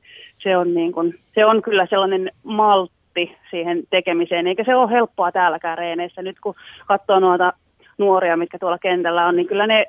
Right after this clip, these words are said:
ei ne, kyllä mä saan niitä niin kuin vahtia, että ne lähtee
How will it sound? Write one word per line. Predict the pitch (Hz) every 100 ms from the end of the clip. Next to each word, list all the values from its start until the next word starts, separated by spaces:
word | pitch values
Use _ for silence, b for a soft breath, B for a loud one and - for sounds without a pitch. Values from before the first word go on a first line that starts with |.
| -
ei | 214
ne, | 220 - _ - - _ -
kyllä | - 214
mä | 220
saan | 233 214
niitä | 214 214
niin | 202 196
kuin | 202 196
vahtia, | 247 254 - - 190 160
että | 175 185
ne | 185
lähtee | 196 190 - 175 175